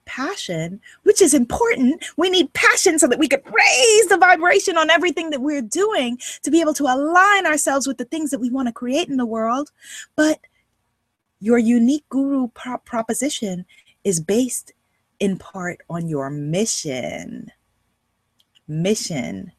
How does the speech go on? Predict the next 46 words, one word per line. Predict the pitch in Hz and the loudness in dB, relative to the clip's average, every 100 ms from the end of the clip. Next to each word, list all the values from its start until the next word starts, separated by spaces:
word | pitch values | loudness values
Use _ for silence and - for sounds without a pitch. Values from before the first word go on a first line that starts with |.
| _ _ _ _ | _ _ _ _
trumps | - 185 165 - - - - _ _ _ | -8 -4 -4 -6 -10 -10 -12 _ _ _
passion | - 202 190 - 127 139 147 160 _ _ | -12 -8 -8 -10 -12 -14 -18 -20 _ _
in | 170 160 | -6 -6
this | 139 151 - - - | -4 -4 -4 -6 -8
arena. | 147 135 147 151 135 131 - - - - | -10 -8 -8 -8 -10 -14 -18 -20 -12 -2
Write | 180 196 | -2 0
that | 190 165 | -4 -4
down, | 180 160 139 143 147 | -4 -4 -4 -8 -8
your | 151 147 | -6 -4
mission. | 151 165 - 143 135 - _ - - - | -4 -4 -8 -12 -14 -16 _ -20 -14 -2
And | 175 165 | -2 0
so | 175 | 0
that's | 175 214 - | 2 0 0
why | 233 | 0
one | 196 190 | 0 0
of | 233 | -2
the | 190 | -2
things | 175 175 160 | -4 -6 -4
that | 160 | -6
I | 156 | -4
do | 208 311 | 0 0
when | 233 | 0
I'm | 185 | -2
working | 190 220 208 | -4 -6 -8
with | 190 185 | -8 -8
my | 170 | -8
one-on-one | 185 214 196 185 190 180 - - - | -6 -4 -6 -6 -6 -8 -12 -20 -2
coaching | 302 320 240 | -2 0 -2
clients, | 214 190 185 | -2 -6 -6
and | 202 | -2
even | 262 226 | -2 -2
when | 202 190 | -4 -6
I | |
speak | 180 - 214 | -6 -10 -12
to | 180 | -12
groups, | 170 277 285 - - - - - | -8 -4 -4 -4 -8 -16 -14 -4
is | 185 - | -2 -2
talk | - 247 | -8 -12
about | - 180 | -10 -8
the | 165 | -8
importance | 151 - - 240 | -10 -10 -10 -12
of | 160 | -12
having | 180 165 131 | -12 -10 -12
a | |
mission | 143 151 - 143 147 | -12 -12 -14 -16 -16
statement | - 135 - - - | -12 -12 -12 -18 -20